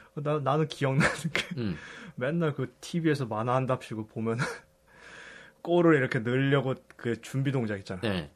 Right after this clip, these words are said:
Speaker 1: 요거부터 해서 골이 들어갈 때까지가 한화야.
Speaker 2: 아, 그 유명한 장면이 있잖아요. "들어간다, 들어간다, 들어간다,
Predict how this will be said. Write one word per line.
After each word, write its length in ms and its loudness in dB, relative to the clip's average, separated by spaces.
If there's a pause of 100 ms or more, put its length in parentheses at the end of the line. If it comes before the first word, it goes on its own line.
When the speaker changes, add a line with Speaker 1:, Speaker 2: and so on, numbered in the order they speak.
(140)
Speaker 1:
요거부터 640 2
해서 400 2 (420)
골이 280 2
들어갈 540 2
때까지가 420 0
한화야. 500 0 (500)
Speaker 2:
아, 420 8 (320)
그 260 6 (300)
유명한 380 10
장면이 340 4
있잖아요. 340 -2 (240)
"들어간다, 460 -6
들어간다, 480 -12
들어간다, 400 -2